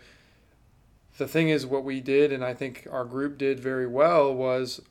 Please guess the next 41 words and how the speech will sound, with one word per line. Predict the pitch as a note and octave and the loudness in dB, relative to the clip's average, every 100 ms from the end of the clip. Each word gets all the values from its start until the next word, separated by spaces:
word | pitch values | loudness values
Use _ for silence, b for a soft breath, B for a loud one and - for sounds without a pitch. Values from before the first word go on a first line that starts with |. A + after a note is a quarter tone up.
| _ C#3+ | _ -16
what | B2+ B2 B2+ | -8 -2 2
are | D3 | 2
the | D3+ | 2
n-, | C#3+ D3 | -2 -4
what | C#3+ C3 | -4 -2
are | C#3+ | -2
the | C#3+ | -2
statistics? | C#3+ D3 - C#3 - B2+ - B2+ | -6 -8 -8 -8 -8 -10 -10 -8
What | B2 C3 | -6 -4
are | |
the | C3 | -6
numbers | B2 B2+ B2 B2+ A#2+ - | -6 -6 -6 -6 -8 -10
here | B2+ A#2+ A#2 A#2 b b b - | -6 -4 -6 -8 b b b -8
locally | B2+ D3 D3 C#3 C3 B2+ C3+ | 0 0 2 -2 -2 -4 -8
in | D3+ B2+ B2 | -10 -10 -8
North | B2 A#2+ | -8 -8
Florida? | B2 A#2+ A#2 A#2 A2+ b b b b b b | -4 -4 -2 -4 -6 b b b b b b
What | B2+ C3 C3 _ _ | -2 0 -2 _ _
is | D3+ B2+ | -6 -6
the | A#2+ | -6
safest | - C#3+ C#3+ C#3 | 0 0 0 -4
way | C3+ C3 | -4 -4
we | B2+ | -4
need | B2+ B2+ | -6 -8
to | B2+ | -6
go | B2+ | -4
about | B2 A#2+ B2 | -2 -2 -4
doing | E3 F#3+ D#3 | -4 -2 -2
it? | C3+ C3+ | -4 -8
Because | B2+ B2+ A#2+ | -8 -8 -8
as | A2+ | -6
Doctor | A#2+ A#2+ B2 | -6 -6 -6
Danny | B2+ B2+ B2+ | -6 -4 -4
just | B2+ B2 | -6 -8
alluded | B2+ D3 F3 C#3+ | -2 2 2 0
to, | C#3 B2+ B2+ B B B B B _ _ - | 0 -2 -2 B B B B B _ _ -4
these | D3 | -2
patients | D3+ D#3+ D#3 D3+ C3+ | 2 2 2 -2 -2
are | C3+ C3+ | -2 -2
at | C3 | -2
risk, | E3+ E3+ D3+ D3 - | 0 2 0 -2 -12